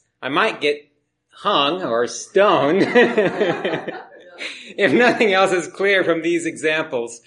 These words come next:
one thing should be obvious. We are more divided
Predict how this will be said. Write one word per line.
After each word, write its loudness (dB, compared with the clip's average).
one 2
thing 0
should 2
be 4
obvious. 0
We 2
are 2
more 0
divided 0